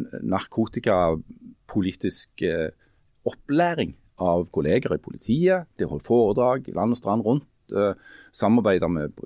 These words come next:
eh, Politihøgskolen og andre sånne organer som det. Eh, og de har drevet utadrettet virksomhet som informasjonsmøter,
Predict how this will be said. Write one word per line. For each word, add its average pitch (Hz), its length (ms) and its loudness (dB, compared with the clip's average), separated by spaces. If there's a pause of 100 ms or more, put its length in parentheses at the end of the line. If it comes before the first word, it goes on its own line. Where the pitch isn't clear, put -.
(240)
eh, - 400 -8 (200)
Politihøgskolen 120 760 2
og 98 80 2
andre 92 140 -4
sånne 98 480 -2 (220)
organer 123 460 0
som 101 120 -8
det. 185 180 4 (400)
Eh, 131 120 2
og 151 120 0
de 143 60 4
har 135 80 4
drevet 120 360 2
utadrettet 117 640 2
virksomhet 90 460 -2
som 104 120 -2
informasjonsmøter, 98 1200 0